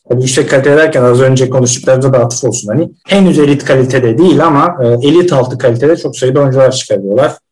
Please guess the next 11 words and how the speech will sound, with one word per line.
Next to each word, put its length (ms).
Ukrayna 400
milli 220
takımının 520
da 380
zaten 580
omurgasını 600
bu 60
oyuncu 340
grubu 300
teşkil 360
ediyor. 440